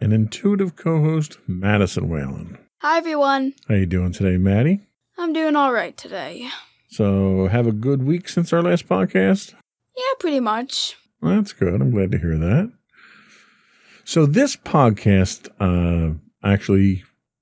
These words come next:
Speaker 1: was suggested to us from one of our listeners. Uh, they, they write for a website, uh, an academic website called Ivy Panda. And, uh, they had watched one of our earlier episodes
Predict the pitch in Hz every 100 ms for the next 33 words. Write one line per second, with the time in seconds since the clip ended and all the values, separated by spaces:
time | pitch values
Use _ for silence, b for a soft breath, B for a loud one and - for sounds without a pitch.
0 | - 92 - 92 87 104 101 95 - 98
1 | - 90 90 - - 95 87 87 92 92
2 | 87 104 208 220 - - 139 - B B
3 | B B B - 87 80 82 87 87 85
4 | - - - 95 98 98 101 - - 104
5 | 95 92 - 95 90 87 90 - _ _
6 | - 98 98 95 87 104 - _ - 82
7 | 80 87 113 117 113 131 110 95 85 -
8 | 82 - 92 95 95 95 - 107 95 73
9 | 90 - _ _ _ _ _ _ _ -
10 | 107 104 101 101 101 101 101 101 95 101
11 | 120 113 104 110 131 - 120 139 127 117
12 | 113 107 107 - 117 117 101 - 90 90
13 | - 92 90 90 90 95 - -